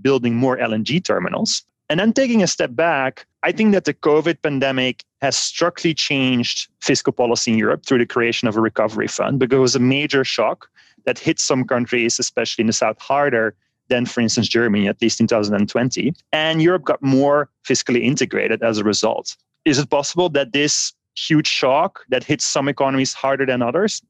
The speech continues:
in this case, Germany, that this leads to more fiscal integration and perhaps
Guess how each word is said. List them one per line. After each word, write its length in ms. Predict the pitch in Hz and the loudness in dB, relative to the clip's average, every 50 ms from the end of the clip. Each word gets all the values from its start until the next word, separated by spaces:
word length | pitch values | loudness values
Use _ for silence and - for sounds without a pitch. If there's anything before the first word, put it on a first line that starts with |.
| _ - | _ -4
in 100 | 123 120 | 0 0
this 160 | 127 120 - | 0 0 0
case, 280 | - 131 113 107 - - | 0 -2 -2 -2 -2 -4
Germany, 640 | - 117 120 117 127 160 143 160 175 190 208 - _ - - - - - | -2 0 0 2 2 2 2 2 2 2 0 0 _ -20 -20 -14 -4 -2
that 160 | 139 131 117 | -2 0 0
this 180 | 139 135 123 | -2 -2 0
leads 260 | 131 131 135 - - - | 0 -2 -2 -2 -4 -4
to 140 | - 131 | -2 0
more 400 | 123 127 127 123 123 127 127 127 | 2 4 4 4 4 2 2 0
fiscal 360 | 123 - 135 123 - - 127 123 | 0 0 -2 -2 0 0 0 0
integration 680 | 120 117 - 123 110 117 117 127 - - 180 180 185 | 2 0 0 0 0 0 0 0 0 0 0 0 0
and 180 | - 123 127 - | 0 -2 -2 -2
perhaps 460 | 117 110 120 - - - - - | -2 -2 -2 -2 -2 -4 -6 -6